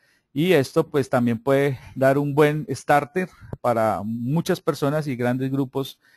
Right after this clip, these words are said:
eh, que inician con la empresa. Así que, eh, esto, algunas compañías, y hoy está muy de moda, eh, están saliendo nuevas empresas de menos de cinco, seis, siete años, que están concentrando sus planes de compensación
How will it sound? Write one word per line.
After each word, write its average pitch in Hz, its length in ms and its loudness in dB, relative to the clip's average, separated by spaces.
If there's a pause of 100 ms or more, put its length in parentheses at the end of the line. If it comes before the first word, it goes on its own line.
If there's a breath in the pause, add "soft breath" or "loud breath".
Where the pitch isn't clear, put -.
(160 soft breath)
eh, 117 380 -2
que 131 100 0
inician 135 420 2
con 120 280 -2
la 110 80 -2
empresa. 110 420 -2
Así 113 200 -10
que, 165 260 0 (460 soft breath)
eh, 127 500 4
esto, 175 420 2
algunas 135 480 0
compañías, 147 460 2
y 147 80 6
hoy 156 140 6
está 151 200 2
muy 156 140 0
de 151 100 0
moda, 143 480 2
eh, - 140 -8
están 113 240 -6
saliendo 139 380 -2
nuevas 165 340 2
empresas 113 500 -4
de 127 120 -4
menos 123 260 -2
de 120 100 -2
cinco, 113 720 -4 (120)
seis, 120 300 -2
siete 127 280 -2
años, 117 340 -4 (460 soft breath)
que 123 360 2
están 123 260 0
concentrando 135 640 -2
sus 170 200 -10
planes 131 240 0
de 147 100 -4
compensación 135 840 -4